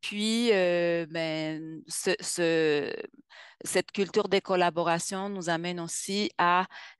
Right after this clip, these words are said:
euh, à travailler en, euh, conjointement avec la direction qui va, euh, assurer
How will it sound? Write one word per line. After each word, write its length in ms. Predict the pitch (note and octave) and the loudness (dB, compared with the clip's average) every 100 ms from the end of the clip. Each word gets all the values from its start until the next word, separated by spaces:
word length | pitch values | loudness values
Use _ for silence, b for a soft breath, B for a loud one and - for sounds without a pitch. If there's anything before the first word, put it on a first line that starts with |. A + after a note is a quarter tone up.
| - | 4
euh, 440 | E3 E3 E3 E3 D#3 | 6 6 4 2 0
à 180 | - E3+ | 0 0
travailler 640 | - - F3+ F3+ E3+ G#3 G3 | 0 0 2 2 2 2 2
en, 160 | F3 - - | 0 -6 -6
euh, 160 | D#3 - | -6 -6
conjointement 720 | F3 E3+ F3 F3 E3+ E3+ F#3 | -10 -6 -6 -2 0 2 2
avec 260 | E3+ F3 | 2 0
la 120 | E3+ E3 | 0 0
direction 640 | E3 D#3 - - F3+ B3 B B B | 0 -2 -4 -4 -4 -4 B B B
qui 220 | - F#3 E3+ | -8 -4 -2
va, 460 | D#3+ F3+ F3+ G3+ - | 4 6 8 4 2
euh, 200 | E3 E3 - | 4 4 4
assurer 640 | F#3+ G3 - F#3 F3+ G3 | 2 2 -4 -2 0 0